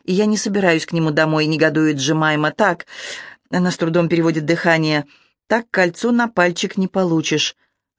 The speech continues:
А если вас затянет в омут желания? А что, если он вздумает обжиматься в такси?»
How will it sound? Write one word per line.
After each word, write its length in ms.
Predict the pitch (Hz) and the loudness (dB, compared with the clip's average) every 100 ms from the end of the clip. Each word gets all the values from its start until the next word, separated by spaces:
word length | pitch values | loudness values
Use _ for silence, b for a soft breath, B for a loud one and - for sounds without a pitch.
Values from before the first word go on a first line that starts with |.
| _ | _
А 120 | 160 | -2
если 460 | 151 151 160 - 160 | 0 0 -2 -2 0
вас 280 | 151 151 - | 0 -2 -4
затянет 680 | 143 147 147 147 143 139 | -4 -2 0 0 0 -2
в 100 | 131 | 0
омут 260 | 156 143 139 | 0 0 -2
желания? 680 | 123 135 123 120 127 151 196 _ _ _ _ _ - | 0 0 2 0 0 -2 -4 _ _ _ _ _ -4
А 80 | |
что, 220 | 180 - 330 | -4 -2 -2
если 260 | 311 - | -2 -2
он 140 | 226 196 | -2 -2
вздумает 440 | 185 240 208 196 | -2 0 0 0
обжиматься 540 | 170 151 175 165 - | -2 0 0 0 -4
в 60 | 165 | -4
такси?» 520 | 170 160 - 120 98 | -4 -4 -8 -10 -10